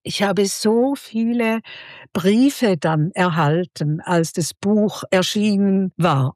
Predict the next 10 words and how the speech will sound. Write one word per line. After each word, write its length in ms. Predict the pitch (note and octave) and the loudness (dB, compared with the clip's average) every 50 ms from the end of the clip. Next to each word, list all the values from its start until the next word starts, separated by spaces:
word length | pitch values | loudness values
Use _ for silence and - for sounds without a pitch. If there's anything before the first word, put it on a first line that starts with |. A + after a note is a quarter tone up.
| _ _ - | _ _ -4
Die 140 | F3+ - - | -4 -2 0
Erscheinung 540 | D#3+ D3 - - D#3 E3 F#3 F3 D#3+ D#3 | -2 -2 0 0 0 0 0 0 -2 -2
des 180 | C#3 D#3 C#3+ - | -2 -4 -4 -4
Buches 400 | - F#3+ G3 F#3+ - E3 D3 - | -2 -2 -2 0 0 -2 -2 0
war 160 | D#3 D#3 D#3+ | 0 2 2
ja 160 | D#3 D3+ D#3 | 4 2 2
auch 160 | F3 E3 D3+ - | 2 0 0 0
eine 240 | D#3+ D#3+ E3 D#3+ | 0 2 2 2
spezielle 840 | D3+ - - - G3 F#3 C#3 - - - D3+ D3+ D#3 E3+ E3+ D#3+ D#3+ - - - - _ | 2 0 0 0 0 0 0 -2 -2 2 2 4 4 4 4 2 2 0 -4 -18 -14 _
Geschichte. 600 | - G3+ E3 - - F#3 D3 - - - - D#3+ | 0 0 0 2 0 0 -2 -2 -4 -2 0 0